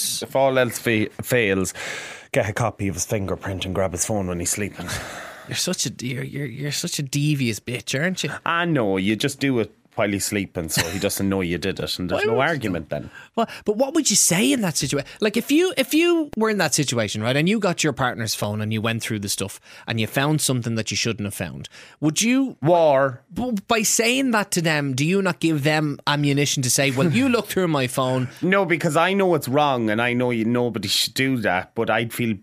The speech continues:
Speaker 1: completely vindicated that nothing they could say to me would make me feel like I was wrong. "Get out of
Speaker 2: Okay.
Speaker 1: my face, you were horrible, you're a cheater, get out."
Speaker 2: Mm. That's, yeah, okay. <laughs> I get what you mean.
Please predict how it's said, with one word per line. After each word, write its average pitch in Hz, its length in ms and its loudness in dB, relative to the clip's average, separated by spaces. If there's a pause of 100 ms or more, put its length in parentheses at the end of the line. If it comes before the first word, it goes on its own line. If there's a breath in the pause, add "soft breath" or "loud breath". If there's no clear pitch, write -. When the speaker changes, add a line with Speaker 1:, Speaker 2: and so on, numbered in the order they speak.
Speaker 1:
completely 120 540 -4
vindicated 104 640 -4
that 104 100 2
nothing 107 380 0
they 107 100 0
could 92 220 -8
say 107 180 0
to - 160 -8
me 95 140 -2
would 87 180 -6
make 98 220 -4
me 101 80 -4
feel 98 220 -4
like 90 200 -2
I 92 120 0
was 82 180 -6
wrong. 92 380 -4
"Get 104 120 -2
out 104 80 2
of 104 40 -2
Speaker 2:
Okay. 104 60 -2
Speaker 1:
my 101 140 0
face, 95 340 -4
you 104 140 0
were 92 160 -2
horrible, 92 460 -2
you're 90 240 0
a 87 40 -2
cheater, 90 380 -4
get 87 160 -4
out." 80 300 -4 (180)
Speaker 2:
Mm. 101 300 -4 (840)
That's, - 300 -4
yeah, 127 300 0 (140)
okay. 98 500 -2
<laughs> - 60 -20
I - 1200 -2
get 131 140 2
what 123 140 -2
you 98 80 -6
mean. 113 80 -4